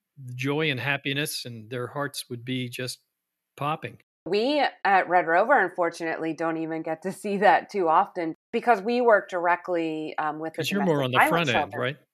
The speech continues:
Speaker 2: Yeah, and so, you know, we're almost a little bit behind the scenes and not being able to see that, but
Speaker 1: Yeah,
Speaker 2: I
Speaker 1: I
Speaker 2: do
Speaker 1: can
Speaker 2: get
Speaker 1: see
Speaker 2: to
Speaker 1: that.
Speaker 2: hear those stories, and they are, you know, this is,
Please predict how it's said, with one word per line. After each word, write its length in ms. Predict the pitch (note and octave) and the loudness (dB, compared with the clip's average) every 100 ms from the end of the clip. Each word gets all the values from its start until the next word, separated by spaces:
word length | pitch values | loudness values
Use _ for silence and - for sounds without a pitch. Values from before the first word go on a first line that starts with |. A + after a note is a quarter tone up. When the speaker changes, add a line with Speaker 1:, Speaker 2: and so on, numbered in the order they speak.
| - | -4
Speaker 2:
Yeah, 480 | G#3+ A#3 B3 A3 F3+ | 4 10 10 10 8
and 160 | G3+ - | 2 0
so, 360 | G#3+ G3 F3+ - - - | 4 6 4 -4 -16 -2
you 80 | C4 | 4
know, 140 | A#3+ | 6
we're 220 | B3 E4 | 6 6
almost 340 | B3 C4+ - D4+ | 6 6 4 4
a 60 | |
little 220 | G#3+ G3 F3+ | 2 2 2
bit 220 | F3+ - | 2 2
behind 380 | E3+ F3+ E3 D#3+ | -2 -2 -6 -8
the 60 | |
scenes 840 | - A3 B3 G#3 F3 E3 D#3+ - - _ - | -10 -8 -4 -2 -2 -4 -10 -16 -20 _ -10
and 160 | D#3+ | -4
not 260 | D#3 E3 - | 0 0 -2
being 220 | G3+ F#3+ | -8 -6
able 360 | D#3 D#3 D3+ - | -6 -4 -6 -6
to 140 | - E3 | -10 -10
see 500 | - D#3 D3 C#3+ C#3+ | -10 -10 -10 -12 -6
that, 300 | D3 C3+ - - | -2 -2 -2 0
but 220 | D#3+ - _ _ _ | 0 0 _ _ _
Speaker 1:
Yeah, 160 | B2+ B2 | -12 -6
Speaker 2:
I 60 | C3 | -4
Speaker 1:
I 40 | |
Speaker 2:
do 140 | G3+ A3+ | -4 -2
Speaker 1:
can 60 | C4+ | 2
Speaker 2:
get 140 | B3+ | 2
Speaker 1:
see 60 | A3+ | 2
Speaker 2:
to 60 | G#3+ | -4
Speaker 1:
that. 40 | |
Speaker 2:
hear 160 | G#3+ G3 | -2 -2
those 240 | F#3 F3 | -2 -4
stories, 840 | - G3+ A#3 F3+ D3 C#3+ C#3+ - - _ _ F#3 | -4 0 2 2 -2 -6 -10 -16 -20 _ _ -2
and 180 | F#3+ F#3 | 0 0
they 160 | F#3 | 2
are, 480 | F#3 F#3+ F#3+ F3 - _ _ _ _ - | 6 6 6 4 -2 _ _ _ _ -4
you 160 | D#4+ | 0
know, 180 | A3+ F#3 | 2 2
this 220 | C4 | 0
is, 60 | C#4+ | -4